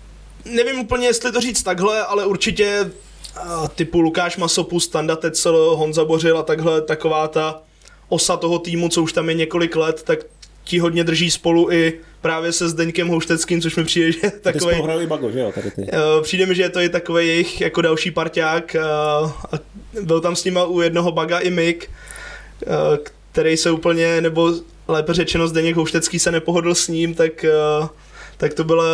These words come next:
Speaker 1: jeden z největších <laughs> zážitků samozřejmě toho, toho soustředění nebo toho tréninku, co jsme byli, protože to tak nějak Zdeněk Houštecký uměl dát najevo, že, <laughs> že mu to úplně nedal dobře ten balón a,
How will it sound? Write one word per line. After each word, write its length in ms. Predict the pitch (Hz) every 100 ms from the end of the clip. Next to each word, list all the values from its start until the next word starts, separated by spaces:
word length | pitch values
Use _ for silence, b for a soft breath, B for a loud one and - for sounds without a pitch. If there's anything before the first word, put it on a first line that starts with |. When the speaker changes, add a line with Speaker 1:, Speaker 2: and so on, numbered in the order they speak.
| 160 156
Speaker 1:
jeden 280 | 160 160 160
z 40 |
největších 380 | 165 160 160 180
<laughs> 0 |
zážitků 600 | 170 170 147 - - 180
samozřejmě 600 | 175 180 170 170 170 165
toho, 360 | 170 175 165 165 B B B B
toho 160 | 156 160
soustředění 420 | 165 165 165 165
nebo 180 | 165 165
toho 140 | 170
tréninku, 380 | 170 160 170 165
co 120 | 170
jsme 180 | 165 165
byli, 260 | 165 165
protože 680 | 165 156 160 156 165 160 160 160 - B B B B B B B
to 140 | -
tak 220 | 151 160 165
nějak 220 | 165 170
Zdeněk 300 | 160 165 165
Houštecký 480 | 165 - 160 - 170
uměl 240 | 170 165
dát 220 | 165 170
najevo, 520 | 170 160 160 160 160 160 B B -
že, 500 | 165 160 160 156 156 160 B B B
<laughs> 340 | B B -
že 180 | - 202
mu 140 | 190
to 220 | 190 190 190 B B B
úplně 340 | 170 190 190
nedal 240 | 180 180 185
dobře 280 | 175 190
ten 160 | 180 180
balón 400 | 170 165 170 190
a, 420 | - 156 156 151